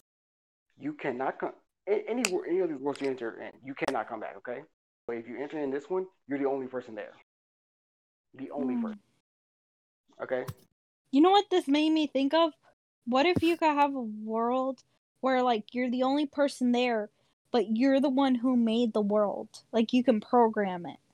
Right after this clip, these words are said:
Speaker 2: That's what I, I don't know. That
Speaker 1: That's
Speaker 2: would
Speaker 1: a
Speaker 2: be
Speaker 1: s-, that's,
Speaker 2: cooler.
Speaker 1: that's a simulation thing, but it's whatever.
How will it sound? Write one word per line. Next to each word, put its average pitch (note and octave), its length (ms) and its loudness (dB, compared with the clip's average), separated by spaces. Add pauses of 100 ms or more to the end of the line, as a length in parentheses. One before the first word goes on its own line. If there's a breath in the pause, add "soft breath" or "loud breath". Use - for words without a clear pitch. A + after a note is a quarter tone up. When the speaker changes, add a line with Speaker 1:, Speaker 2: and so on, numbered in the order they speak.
(760)
Speaker 2:
That's B3 220 0
what A3+ 120 4
I, F#3+ 120 0 (160)
I A#3 80 -8
don't C4 260 -4
know. G3 160 -6
That G#3 220 -6
Speaker 1:
That's B3+ 220 0
Speaker 2:
would C4+ 100 0
Speaker 1:
a - 20 0
Speaker 2:
be G#3+ 80 -2
Speaker 1:
s-, - 140 -14
that's, G#3 120 -4
Speaker 2:
cooler. G3 240 -8 (220)
Speaker 1:
that's B2+ 220 -2
a C3+ 40 -6
simulation C3 800 -4
thing, G#2 180 -10 (280)
but - 180 -12 (140)
it's - 80 -20
whatever. E2+ 220 -14